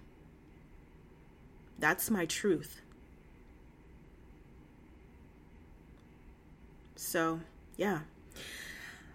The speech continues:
So, um, yeah, I'm sorry that this episode went so long. I swear to you, when I wrote these notes, I thought it was gonna be, like, a seven to eight minute episode. <laughs> I hadn't planned on recording for this long,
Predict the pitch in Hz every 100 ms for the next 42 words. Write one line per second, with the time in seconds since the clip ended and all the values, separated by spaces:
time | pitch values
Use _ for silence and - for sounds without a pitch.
0 | - - - 247 247 254 220 240 240 233
1 | 240 - - - 277 233 - 240 - 214
2 | 220 214 185 170 165 170 185 175 185 226
3 | 220 202 175 180 202 175 170 180 190 180
4 | - - 185 190 - 233 240 220 185 180
5 | 185 196 180 180 190 - 180 180 170 180
6 | 180 180 175 175 175 170 - - 175 180
7 | 185 190 - 180 - 185 180 175 196 -
8 | 269 302 311 - 220 247 277 - - -
9 | 196 208 202 202 214 214 214 214 202 214
10 | 240 262 269 262 240 262 294